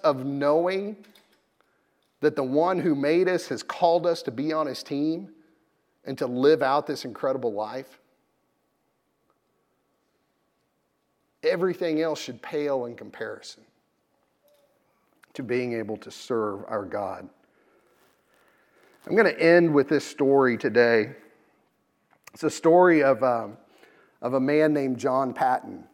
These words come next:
And <clears throat> John Patton was a missionary to the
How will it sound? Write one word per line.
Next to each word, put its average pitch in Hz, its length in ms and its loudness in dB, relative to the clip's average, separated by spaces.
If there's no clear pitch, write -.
And 147 500 4
<clears throat> - 320 -6
John 185 300 4
Patton 170 360 8
was 147 140 2
a 147 60 2
missionary 139 760 2
to 131 300 0
the 117 500 0